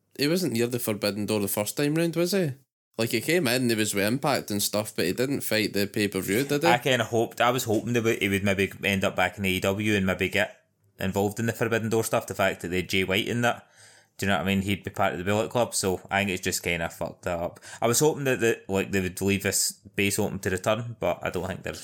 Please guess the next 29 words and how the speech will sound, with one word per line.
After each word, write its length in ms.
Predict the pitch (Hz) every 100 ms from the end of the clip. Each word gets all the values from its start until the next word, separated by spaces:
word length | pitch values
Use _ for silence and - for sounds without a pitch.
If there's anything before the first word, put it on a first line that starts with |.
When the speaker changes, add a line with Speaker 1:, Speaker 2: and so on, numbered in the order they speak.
| -
Speaker 2:
they 80 | 82
have 200 | 87 95
the 40 |
fact 180 | - 87
Speaker 1:
See, 240 | 143 143
Speaker 2:
that 100 | 139
caused 180 | 87 85
the 40 | -
Speaker 1:
I 40 | -
Speaker 2:
problem. 120 | 123 208
Speaker 1:
don't 60 |
know 80 | 208
what 200 | 190 165
it 80 | 123
is. 160 | 139 -
I 80 | 139
like 240 | 151 147
Carol 340 | - 143 143
Anderson, 640 | 135 139 139 135 147 139 127
but, 240 | 113 -
um, 280 | 104 110 117 - -
he 100 | 117
just 220 | 135 131
seems 220 | 180 175
to 60 | 147
be 100 | 147
an 100 | 123
absolute 420 | 123 - 113 -
fanny 680 | - - - 104 110 117 120